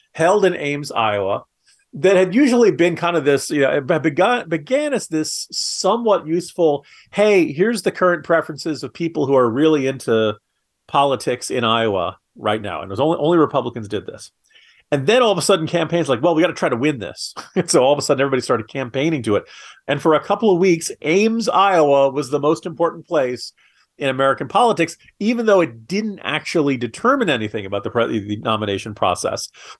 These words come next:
It was entirely kind of this media exercise of who's got momentum and who exceeded expectations, et cetera, et cetera.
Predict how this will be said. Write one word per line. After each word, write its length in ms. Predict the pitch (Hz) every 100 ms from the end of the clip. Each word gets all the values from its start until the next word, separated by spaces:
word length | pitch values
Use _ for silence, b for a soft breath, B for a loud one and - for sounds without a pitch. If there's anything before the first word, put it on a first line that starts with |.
| -
It 80 | 180
was 140 | 180
entirely 580 | 170 120 147 170 165 143
kind 180 | 139 131
of 80 | 117
this 140 | 110
media 480 | 110 104 165 175 120
exercise 680 | - - 110 - 95 92 -
of 100 | 82 B B _ 156
who's 240 | 180 123
got 240 | 180 175
momentum 580 | 143 127 135 131 110 95
and 100 | 95
who 200 | 98 143
exceeded 420 | 135 - 135 123
expectations, 800 | 123 123 - 117 123 110 107 92
et 100 | -
cetera, 240 | - - -
et 80 |
cetera. 240 | - -